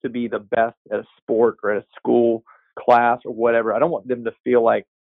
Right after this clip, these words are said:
that they need to achieve or produce or do anything to get my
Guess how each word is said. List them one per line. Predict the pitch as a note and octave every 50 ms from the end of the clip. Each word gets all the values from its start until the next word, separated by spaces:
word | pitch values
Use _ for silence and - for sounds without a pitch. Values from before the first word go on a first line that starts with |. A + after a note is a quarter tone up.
| _ _ _ _ _ -
that | B2+ A#2+ B2 B2 A#2+
they | B2 C3 C3+
need | C3 C3+ C#3 C#3+ C#3 C#3 -
to | - B2+ A#2
achieve | A2+ G#2+ - - - - A#2+ B2 C3 C#3 D#3 E3 E3 E3 E3 _ _ _ _ _ _ _
or | - G#2+ A2
produce | A2 - - A#2+ A2+ A2 A#2+ B2+ B2+ B2 -
or | A2 A2
do | A2+ A2+ A#2+ A#2
anything | A2+ A2+ A2 - - A2+ A2+ A2 A2 -
to | - G#2+
get | G#2 G#2 A2 G2 -
my | A2+ A2+ A2 A2 A2 A2 G#2+ G#2+ G#2 G2+